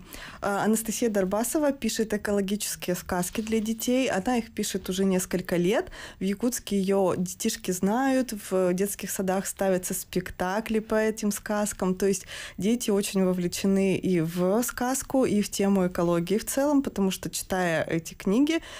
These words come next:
ребенок учится беречь свою природу, свой край, а, вплоть до того, что не мусорить, переби-, а, б-, оберегать воду, да, лес, как это все делать. И как раз вот этим, вот этому учат экологические сказки.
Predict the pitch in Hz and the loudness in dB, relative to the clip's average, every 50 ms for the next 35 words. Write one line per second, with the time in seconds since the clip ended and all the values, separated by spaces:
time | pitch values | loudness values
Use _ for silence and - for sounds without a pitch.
0 | - - - 190 180 202 226 247 240 220 220 - - 202 - - 185 - - - | -14 -8 -6 -4 -2 2 2 2 2 2 0 -2 -4 -4 -4 -4 -4 -4 -4 -2
1 | 185 180 170 165 165 175 185 180 185 175 170 - - - 165 156 160 - - 175 | 0 0 0 0 2 2 2 2 2 2 0 -2 -4 -4 -6 -6 -4 -2 -2 0
2 | 170 190 220 247 254 254 233 214 226 214 220 214 - - 185 175 160 156 160 160 | 2 2 2 2 2 2 2 0 0 0 0 -2 -2 -4 -4 -2 -2 -2 -2 -2
3 | - - 196 202 220 226 214 214 214 214 - - - - - - - - 165 175 | -4 -4 -2 -2 0 0 0 0 0 -2 -6 -12 -18 -16 -16 -8 -4 -2 0 2
4 | 175 170 170 170 170 170 165 151 135 110 - 113 117 92 90 - - - - 208 | 2 2 2 2 2 2 2 2 0 0 -2 -6 -8 -8 -10 -10 -8 -2 0 0
5 | 202 190 180 180 180 185 175 175 175 185 - - - - 180 170 165 165 185 185 | 2 2 0 0 0 0 0 2 0 0 -2 -4 -4 -2 0 2 2 4 4 4
6 | 185 185 175 175 - - - 185 175 180 175 170 - - - - 180 175 165 165 | 4 4 2 2 0 0 0 0 2 2 0 -2 -4 -4 -4 -2 0 0 0 -2
7 | 160 - - 180 - - - 175 170 165 165 165 160 156 151 - - - - - | -2 -4 -4 -6 -4 -4 -2 0 2 2 2 0 0 -2 -4 -6 -8 -10 -8 -4
8 | - 185 170 - - 180 175 180 185 180 170 180 170 165 - - - 185 196 208 | -2 -2 -2 -2 0 0 2 2 2 0 0 0 -2 -2 -4 -4 -2 0 2 2
9 | 214 208 196 185 190 180 170 175 170 190 190 175 170 170 175 196 202 202 196 196 | 2 2 2 2 0 0 0 0 0 0 2 2 4 4 4 4 4 2 0 0
10 | - - - - - - - - 175 165 165 - 180 - 170 - - - 175 165 | -2 -6 -10 -16 -18 -18 -8 -4 -2 -2 -2 -2 -4 -4 -6 -6 -4 -4 -4 -2
11 | 170 190 220 254 254 220 220 - - 202 - 180 - 214 - - - - - - | 0 2 2 2 2 0 0 -2 -4 -4 -4 -4 -2 0 0 0 -2 -4 -4 -2
12 | - 190 190 - - - - - 175 165 - 214 220 - 202 180 165 160 160 - | -2 -2 -2 -2 -4 -6 -4 -4 -2 -2 0 -2 0 2 2 2 2 0 0 -2
13 | - 180 196 - 220 - - 175 - 180 170 165 165 180 185 - - - - - | -2 -2 0 0 -2 -4 -4 -4 -2 0 0 0 0 0 -2 -2 -4 -6 -4 -4
14 | 165 - - - 208 226 320 - - - 277 254 | -4 -4 -4 -2 -2 0 0 -2 -2 -2 -2 -2